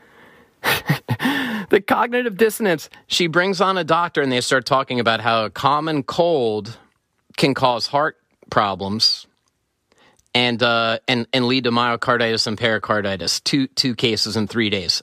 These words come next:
Oh, yeah. Oh, yeah, that, that, that's believable.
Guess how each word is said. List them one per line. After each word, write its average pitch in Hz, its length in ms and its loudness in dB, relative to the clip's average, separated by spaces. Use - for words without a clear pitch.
Oh, 285 80 6
yeah. 196 340 -2
Oh, 185 60 6
yeah, 117 220 0
that, 135 340 0
that, 131 280 0
that's 123 380 0
believable. 110 680 -2